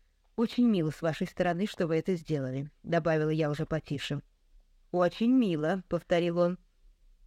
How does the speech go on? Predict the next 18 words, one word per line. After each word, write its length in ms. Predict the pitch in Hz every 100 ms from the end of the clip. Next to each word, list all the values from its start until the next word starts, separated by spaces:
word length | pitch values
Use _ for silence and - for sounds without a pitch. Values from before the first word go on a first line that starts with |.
| _
Его 260 | 160 185 185
голубые 440 | 175 175 165 175
глаза 400 | 175 175 165 185
насмешливо 680 | 208 170 - 175 170 175 160
вспыхнули. 640 | - - 151 - 131 131 - _ _ _ _ _ _ _ _ _ _ -
«Нам 220 | 214 254
пора 220 | 254 269
ехать, 420 | 285 277 226 - - _ _ _
а 80 | 156
то 380 | - 233 277 254
добрейшая 600 | 175 226 214 269 262 262
тетушка 440 | 240 262 262 - 226
Эмили 540 | - 202 277 277 220
и 60 | 196
вправду 440 | - 196 269 262
решит, 340 | 277 240 226
что 160 | - -
я 240 | 208 202